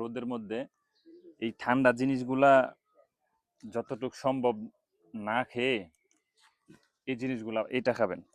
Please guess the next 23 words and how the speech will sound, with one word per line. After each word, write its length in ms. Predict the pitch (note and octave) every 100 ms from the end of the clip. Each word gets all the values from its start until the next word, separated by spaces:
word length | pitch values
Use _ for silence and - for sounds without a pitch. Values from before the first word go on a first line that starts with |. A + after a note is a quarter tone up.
| -
পানি 180 | A#2+ A#2
খাবেন 220 | A#2+ B2 B2
সবসময়, 420 | A#2+ - B2 C3+ B2
তাহলে 220 | A2 G#2 G2+
আপনার 200 | - G#2
শরীরের 300 | A2+ A2+ A#2 A2
জন্য 140 | A2 G#2+
উপকারী, 300 | G#2+ A2 A#2 B2+
সবার 200 | G2 G2+ G2
জন্য 120 | G2 G2
উপকারী। 300 | G2 F#2 E2+ E2 _ _ _ _ _
এই 60 | A#2
যে 60 | A#2+ -
প্রখর 260 | B2+ B2+ A2+
রোদের 260 | C3 B2+ C3
মধ্যে 220 | B2+ A#2 A#2+ C3
এতক্ষণ 280 | - B2 B2 A#2
আমি 120 | A#2 A2+
হাঁটছি, 300 | A2 A2 - A#2+
আমার 140 | A#2 -
সারা 200 | A2+ A#2 -
শরীর 220 | A#2+ A#2+ G2+ F2+
ঘাম, 240 | G#2 A2+